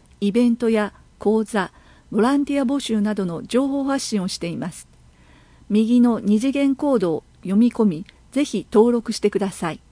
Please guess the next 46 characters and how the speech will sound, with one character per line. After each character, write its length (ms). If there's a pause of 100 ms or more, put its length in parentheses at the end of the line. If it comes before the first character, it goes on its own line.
(1300)
Instagram 720
や 320
Facebook 640
も 160
ぜ 160
ひ 260
ご 120
覧 180
く 120
だ 120
さ 200
い。 60 (960)
二 120
次 120
元 220
コ 160
ー 40
ド 120
が 100
掲 220
載 200
さ 140
れ 80
て 140
い 80
ま 160
す。 180 (720)
問 200
い 80
合 40
わ 60
せ 140
先、 400
市 200
民 180
活 200
動 160
セ 160
ン 80
タ 280 (340)
ー、 20
電 240
話 220 (320)
四 260
四 280
五 260